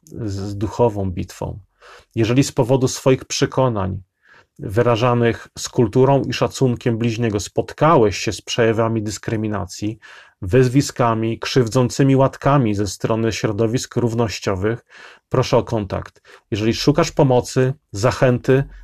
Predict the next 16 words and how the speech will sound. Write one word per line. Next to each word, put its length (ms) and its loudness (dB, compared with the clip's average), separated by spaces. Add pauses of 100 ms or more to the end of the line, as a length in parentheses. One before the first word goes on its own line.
(100)
w 100 -8
wychowaniu 640 4
i 80 4
edukacji 460 0
swojego 360 0
dziecka, 460 -2 (360)
z 120 -14
pewnością 500 0
znajdziesz 560 2
je 80 -2
wśród 300 -6
wielu 240 4
duszpasterzy 880 0 (340)
i 80 -8
chrześcijańskich 880 -2
pedagogów, 800 -2